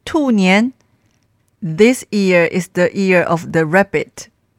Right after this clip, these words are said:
你的生肖是什么？What is your Chinese zodiac animal？我的生肖是龙。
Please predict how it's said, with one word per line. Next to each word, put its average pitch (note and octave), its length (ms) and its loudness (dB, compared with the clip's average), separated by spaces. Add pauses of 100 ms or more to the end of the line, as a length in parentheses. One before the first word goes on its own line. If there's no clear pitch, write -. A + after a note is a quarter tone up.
(1500)
你 F3+ 160 -2
的 F3+ 240 -2
生 B3 340 -2
肖 A3+ 480 2
是 A3 500 -2
什 F#3 300 -2
么？ A3 340 2 (800)
What A3 540 0
is F3+ 420 -2 (160)
your F3 380 0
Chinese F#3 680 -2
zodiac G3 680 0
animal？ G3 580 -2 (1080)
我 G3 300 2
的 G3 460 2
生 C#4 380 0
肖 A#3 480 2
是 A#3+ 600 -2 (200)
龙。 F#3+ 540 0